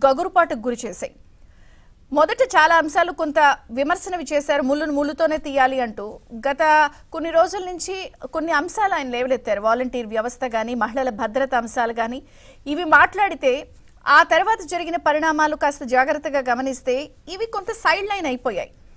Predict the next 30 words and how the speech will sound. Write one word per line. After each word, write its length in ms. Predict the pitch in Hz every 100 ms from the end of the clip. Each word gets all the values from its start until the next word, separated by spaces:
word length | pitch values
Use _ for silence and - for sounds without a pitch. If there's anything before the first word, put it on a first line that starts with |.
| - -
కేవలం 480 | - 359 381 381 349
one 180 | 277 294
to 340 | 320 359 311
one, 120 | 320 311 - - - - -
ఆ, 400 | 262 262 262 262 - -
character 520 | - 302 294 294 277
మీద, 180 | 269 269 269
పెళ్లిళ్ల 440 | 285 294 262 277 277
మీద, 260 | 262 269
వీటి 560 | 285 311 247 294 392 440
మీదే 440 | 415 392 381 440 - - - -
అటు 140 | - 311
మంత్రులు 420 | 269 285 359 339
కానీ, 460 | 302 311 330 349 - 262
వైసీపీ 600 | 269 277 269 285 269 262
ఎమ్మెల్యేలు 480 | 254 269 285 277 277
కానీ, 400 | 269 269 285 330 - _
జగన్ 300 | 208 262 294
and 160 | 320 311
co 280 | - 302 311
team 240 | 302 285
కానీ, 300 | 269 277 330 508 -
ఇటు 160 | -
జనసేన 460 | 285 311 320 359 320
నుంచి 300 | 302 285 302
కానీ, 240 | 285 302
పవన్ 320 | - 330 320
కళ్యాణ్ 320 | 311 302 285 277
నుంచి 240 | 277 262
కానీ, 300 | 285 320 -